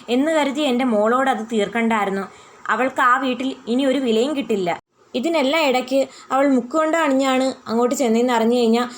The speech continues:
സീമന്തിനി ചേച്ചി അവളെ വെറുതെ വെച്ചേക്കത്തില്ല. അന്നേരം കരുണ പറയുന്നുണ്ട്, "അങ്ങനെയാണെങ്കിൽ കണക്കായിപ്പോയി. പിന്നെ ഒരുപാട് പെണ്ണുങ്ങളുടെ പിന്നാലെ നടക്കുന്ന ആ മേഘനാഥന്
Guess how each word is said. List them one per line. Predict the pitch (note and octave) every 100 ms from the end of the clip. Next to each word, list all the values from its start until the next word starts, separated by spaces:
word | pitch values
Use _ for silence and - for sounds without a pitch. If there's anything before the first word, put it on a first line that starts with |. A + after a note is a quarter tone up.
| - -
സീമന്തിനി | D#4 D#4+ E4 E4
ചേച്ചി | D#4 C#4 C4+
അവളെ | B3+ A3+ B3+
വെറുതെ | A#3+ G#3+ C4
വെച്ചേക്കത്തില്ല. | A#3+ A#3 G3+ F#3 G3 F3 - - _ _ _
അന്നേരം | G#3+ G#3+ A3 C4
കരുണ | D#4+ C4 C#4 E4+
പറയുന്നുണ്ട്, | D#4+ C#4+ C4+ A3+ A3
"അങ്ങനെയാണെങ്കിൽ | G#3 A#3+ D#4 D4+ B3 B3 C4+
കണക്കായിപ്പോയി. | A#3 A3 A#3+ A3+ - G3 F#3 - - - -
പിന്നെ | B3 B3 D#4
ഒരുപാട് | A3+ G#3+ A#3+ C#4+ D#4
പെണ്ണുങ്ങളുടെ | C4+ A#3+ C4 C4+
പിന്നാലെ | A#3 G#3+ A3+
നടക്കുന്ന | C#4 A3+ A3+ A#3+ A#3 A3+
ആ | A3 D4+
മേഘനാഥന് | D#4 B3+ B3 C#4+ C4+ C4